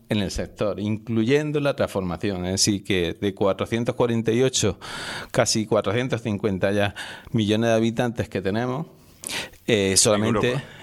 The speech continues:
Speaker 2: en la Unión
Speaker 1: eh,
Speaker 2: Europea.
Speaker 1: en la Unión Europea, diecisiete millones, eh, son
Speaker 2: Trabajadores directos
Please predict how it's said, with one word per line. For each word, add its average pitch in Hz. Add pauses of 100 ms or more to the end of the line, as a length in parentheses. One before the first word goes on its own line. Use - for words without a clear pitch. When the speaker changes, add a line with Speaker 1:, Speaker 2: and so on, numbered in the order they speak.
Speaker 2:
en -
la 110
Unión 101
Speaker 1:
eh, 98 (100)
Speaker 2:
Europea. 104
Speaker 1:
en 101
la 98
Unión 107
Europea, 123
diecisiete 117
millones, 117 (240)
eh, 92
son 92
Speaker 2:
Trabajadores 95
directos 95